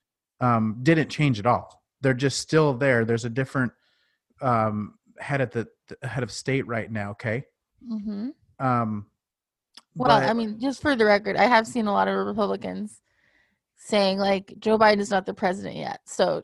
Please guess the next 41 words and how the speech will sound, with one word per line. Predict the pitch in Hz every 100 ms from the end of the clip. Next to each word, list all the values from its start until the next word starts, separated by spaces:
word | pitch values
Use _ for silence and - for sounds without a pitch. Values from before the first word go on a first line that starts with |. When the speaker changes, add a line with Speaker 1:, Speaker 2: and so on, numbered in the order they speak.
| 214
Speaker 2:
for | 247
the | 247
record, | 269 277 214 196 196
there | 196
has | 214 202
Speaker 1:
Yes. | 220
Speaker 2:
not, | 214 156
but | 196
there, | 202
we | 208 208
don't | 202 208
have | 202
a | 208
new | 208
head | 214 196
of | 190
state, | 214 196 190
but | 202
Speaker 1:
So | 175 147 143 139 -
assuming | 143 - 220 214 196 180 170
that | 143 135 -
this, | 131 120 - _ -
the | 117 _
transition | - 135 120 120 120
happens | 120 110 117 104
peacefully, | - 104 - 92 90 90 127
and | 107
we're | 104
Speaker 2:
Right. | - - -
Speaker 1:
speaking | - 131 117 107
about | 98 95
this | 98 -
in | 92
late | 90
January, | 80 80 69 -
okay? | - 110 _ _ _ - _ _ _
Speaker 2:
Right. | 214 127
Speaker 1:
Um, | 123 117 113 87 - _
that | 139 147 151
being | 165 160 143
said, | 123 - 127 110 104 104 104